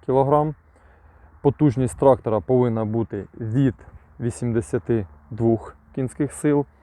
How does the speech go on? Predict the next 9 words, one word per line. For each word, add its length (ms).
Габаритні 640
розміри 600
даного 340
агрегату. 540
Довжина 640
шість 400
п'ятсот 520
міліметрів, 640
ширина 560